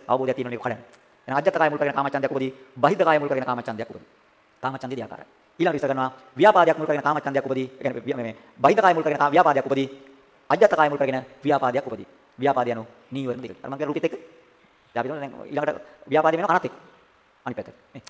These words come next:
ඇහෙන්නෙත් නැහැ කියන ඒවා. මොනවද මන් දන්නේ? කනෙත් ලෙඩකුත් තියෙනවා. මොනව කරනවද මන් දන්නේ. ඊළඟ තමන්ගේ දේවලුත් එක්ක ගැටෙනවා.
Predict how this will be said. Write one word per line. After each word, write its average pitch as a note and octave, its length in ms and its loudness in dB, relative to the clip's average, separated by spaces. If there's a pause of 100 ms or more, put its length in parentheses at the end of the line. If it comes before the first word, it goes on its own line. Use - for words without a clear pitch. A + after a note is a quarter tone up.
(100)
ඇහෙන්නෙත් B2 340 -10
නැහැ C3 140 -12
කියන C3 140 -10
ඒවා. A#2+ 140 -16
මොනවද A2 140 -12
මන් G#2+ 80 -12
දන්නේ? A2 160 -12
කනෙත් G#2+ 160 -12
ලෙඩකුත් G#2 200 -10
තියෙනවා. G#2+ 200 -14
මොනව A2 100 -10
කරනවද G#2+ 160 -10
මන් G#2+ 100 -12
දන්නේ. A2 180 -10 (420)
ඊළඟ C3 240 -8
තමන්ගේ D#3 320 -8
දේවලුත් E3 200 -4
එක්ක F3+ 120 -6 (560)
ගැටෙනවා. - 320 -18